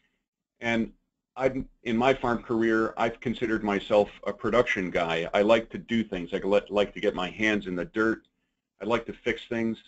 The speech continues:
My, my best skill was as a producer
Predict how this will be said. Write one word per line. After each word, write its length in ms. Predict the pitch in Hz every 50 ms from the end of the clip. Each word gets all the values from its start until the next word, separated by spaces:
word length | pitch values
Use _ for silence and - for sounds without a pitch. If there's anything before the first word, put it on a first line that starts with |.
| _ _ _ _ _ _ _ _ _ _ _ -
My, 320 | 107 117 131 139 139 131 - _ _ _ _ _ _ _ _ _ _ _
my 220 | 101 117 123 131
best 380 | 120 - - 123 127 - - -
skill 420 | - - 95 87 82 82 85 - _ _
was 380 | 98 101 98 92 90 87 - - - 98
as 200 | 101 98 92 107
a 60 | 95
producer 720 | - - 117 107 104 113 107 101 - 90 82 82 80 78